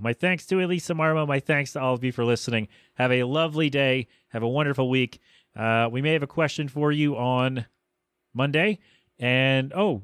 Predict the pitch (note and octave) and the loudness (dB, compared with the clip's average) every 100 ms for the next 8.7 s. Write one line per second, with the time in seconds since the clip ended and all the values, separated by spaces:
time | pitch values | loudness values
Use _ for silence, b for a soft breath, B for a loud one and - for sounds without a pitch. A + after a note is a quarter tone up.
0 | - - - A3+ G3+ C#3 D#3+ C3+ D3 F3 | -12 -18 -2 0 2 2 2 0 0 0
1 | E3 D#3 - C#3+ B2+ A2+ B2 B2 B2+ C#3+ | 0 -2 0 0 0 -4 -4 -4 -2 -2
2 | - C3 C#3+ - C#3 C3 A#2 D3+ C3+ D3 | -2 -2 -2 -2 -2 -2 -2 -2 -2 0
3 | C#3 C3+ _ _ - E3 D#3 C#3+ C#3 C3 | 0 -2 _ _ -6 0 2 2 0 0
4 | B2 B2+ - C3 A#2+ A2 A2+ A2 - C3+ | 0 0 0 -2 0 -2 -2 -4 0 0
5 | B2+ B2 A#2 - B2 - B2 A#2 A#2 A#2 | 0 -2 -2 -2 -2 -2 -2 0 0 2
6 | A2+ A2+ A2+ A2 - C3+ C#3 - b b | 2 2 0 -2 -2 0 0 -4 b b
7 | - F3 E3 E3 D#3+ - D3+ D3+ - C3+ | -2 0 0 0 -2 -2 0 -2 -2 0
8 | C#3 B2 D3 C#3+ C#3+ C#3 B2 | 0 2 0 2 2 2 0